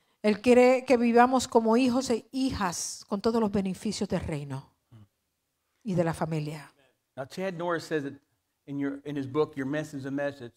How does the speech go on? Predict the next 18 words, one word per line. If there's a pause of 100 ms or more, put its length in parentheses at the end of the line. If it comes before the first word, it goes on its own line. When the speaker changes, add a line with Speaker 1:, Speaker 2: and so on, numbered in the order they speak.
(560)
Speaker 2:
those
of
us
who
follow
Christ
will
be
tempted (200)
for
the
rest
of
our
lives (180)
to (640)
follow
Meph-,